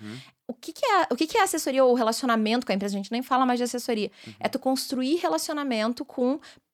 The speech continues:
Speaker 2: pessoas influentes na mídia e também influenciadores.
Speaker 1: Uhum.
Speaker 2: Isso não muda. E é claro que uma pessoa que tá tra-, a, a, a, habituada a trabalhar com isso vai fazer muito melhor. Só que isso é uma parte do trabalho.
Speaker 1: Sim.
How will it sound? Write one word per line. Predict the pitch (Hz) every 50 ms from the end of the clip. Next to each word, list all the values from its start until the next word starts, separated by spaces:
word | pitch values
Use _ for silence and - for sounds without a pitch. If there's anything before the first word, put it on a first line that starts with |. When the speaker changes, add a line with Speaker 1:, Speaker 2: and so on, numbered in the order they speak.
| _ _
Speaker 2:
pessoas | - 320 330 - 294 262 277 294
influentes | 302 302 - - 339 254 196 185 - -
na | 233 226
mídia | 247 254 247 233 226 277 349 466 - _ _ _
e | - 392 427
também | 440 415 240 208 208
influenciadores. | 220 220 - 254 233 233 - 320 302 269 220 185 151 - - - -
Speaker 1:
Uhum. | 123 117 107 107 107
Speaker 2:
Isso | 110 247 - - 330
não | 330 349 370
muda. | 359 349 330 302 226 190 170 165 - - - - -
E | - 240
é | 240
claro | 247 - 262 247 214 381 392
que | - - 320
uma | 320 277
pessoa | 269 269 269 - 254 240
que | 240 -
tá | - 226 226
tra-, | - - 220 - -
a, | 196 190 196 - 196
a, | 190 - - 175 165 156 - -
a, | 165
habituada | 170 170 170 - - 190 160 147 139 180 277 349 349
a | 277
trabalhar | - 214 196 185 180 175 170 175
com | - - -
isso | 190 220 -
vai | - 233 233
fazer | - 254 240 240 247
muito | 247 240 240 262 320 - 359
melhor. | 381 392 349 302 269 247 - - - - -
Só | - 269
que | 262 -
isso | - 392
é |
uma | 392 427 440
parte | - - 330 330 359 415 427 381 - - 247
do | 220 202
trabalho. | - - 185 170 160 156 160 - - - _ _ _ _ _ _ _ _
Speaker 1:
Sim. | - - - 110 107